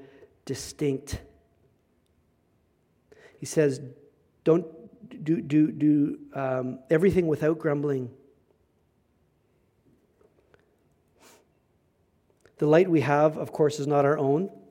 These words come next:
The light of the world. Jesus is the light of the world. We're just reflectors of the light of Christ.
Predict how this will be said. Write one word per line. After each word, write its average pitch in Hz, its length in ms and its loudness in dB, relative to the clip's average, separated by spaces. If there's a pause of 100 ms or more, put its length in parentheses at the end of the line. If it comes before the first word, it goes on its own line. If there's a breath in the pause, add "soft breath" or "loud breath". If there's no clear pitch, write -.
(120)
The 143 100 0
light 143 200 6
of 147 60 2
the 151 80 2
world. 143 320 4
Jesus 165 440 2
is 147 160 0
the 160 60 2
light 147 220 6
of 135 80 0
the 147 80 2
world. 143 400 2 (560 loud breath)
We're 175 100 6
just 175 180 2
reflectors 165 480 0
of 156 60 -2
the 165 80 0
light 151 180 4
of 151 120 2
Christ. 156 500 -2